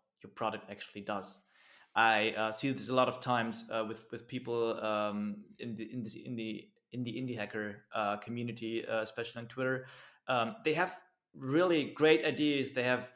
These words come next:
uh, very good skills. And I go to the landing page, and after two or three minutes, I have no idea what the product does. <laughs> Um, and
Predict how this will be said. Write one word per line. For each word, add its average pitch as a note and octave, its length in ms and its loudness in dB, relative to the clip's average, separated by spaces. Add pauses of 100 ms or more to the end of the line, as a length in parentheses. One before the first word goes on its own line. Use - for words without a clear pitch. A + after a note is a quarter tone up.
(140)
uh, A#2+ 460 2 (120)
very D3 240 4
good B2 240 -6
skills. C3 540 -2 (440)
And A2+ 340 -2 (180)
I A#2+ 120 2
go C#3+ 200 2
to C#3 160 -4
the B2 80 0
landing B2 380 0
page, - 500 -8 (260)
and A#2 260 0 (420)
after B2+ 680 0 (260)
two C#3+ 200 -2
or C3 60 0
three B2+ 220 -2
minutes, B2 400 -4
I A#2+ 80 -2
have A#2+ 140 -2 (100)
no B2 220 0
idea A#2 280 0
what G#2 200 -4
the - 60 -18
product G2+ 380 -6
does. A2 400 -6
<laughs> - 920 -16
Um, G#2+ 400 4 (320)
and A#2+ 200 0